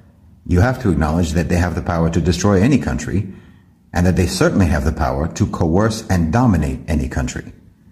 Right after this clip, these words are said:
And consider the fact that the power these companies have could, in theory, be used independent of any government.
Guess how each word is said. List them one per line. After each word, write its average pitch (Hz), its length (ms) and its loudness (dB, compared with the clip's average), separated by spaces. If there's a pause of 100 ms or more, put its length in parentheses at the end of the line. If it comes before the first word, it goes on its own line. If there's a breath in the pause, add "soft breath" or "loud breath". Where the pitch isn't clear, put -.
(1040 soft breath)
And 98 140 2
consider 135 340 2
the 104 100 4
fact 78 320 -2
that 76 140 -2
the 92 60 0
power 110 280 -2
these 117 200 2
companies 104 400 2
have 78 300 -2
could, 90 300 4
in 117 240 2
theory, - 560 0 (540 loud breath)
be 110 140 4
used 90 460 4 (220)
independent 120 800 4
of 95 240 0
any 92 200 2
government. 95 540 0